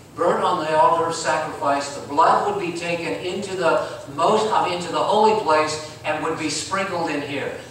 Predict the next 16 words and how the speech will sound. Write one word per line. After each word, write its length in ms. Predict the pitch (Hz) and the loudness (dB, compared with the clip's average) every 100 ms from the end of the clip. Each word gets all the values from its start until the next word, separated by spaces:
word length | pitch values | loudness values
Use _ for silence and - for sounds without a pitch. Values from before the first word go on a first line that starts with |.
| - - - - - | -18 -20 -20 -20 -14
There's 200 | 147 147 | -10 -8
a 60 | 143 | -4
lot 380 | 156 170 175 190 | 2 4 4 2
more 160 | 175 | 0
symbolism 840 | 165 196 196 170 156 156 147 143 143 | 0 -2 -2 -2 0 -2 -2 -6 -8
that 100 | - | -8
I 160 | 123 | -8
can't 400 | - 156 143 - | -6 -6 -6 -8
take 260 | - 151 123 | -10 -10 -10
the 100 | 120 | -10
time 300 | - 123 120 117 | -6 -4 -4 -8
tonight 300 | 117 113 - | -10 -10 -10
to 80 | - | -12
share 340 | - 185 - | -6 -2 -2
with 140 | 127 | -4
you. 80 | - | -10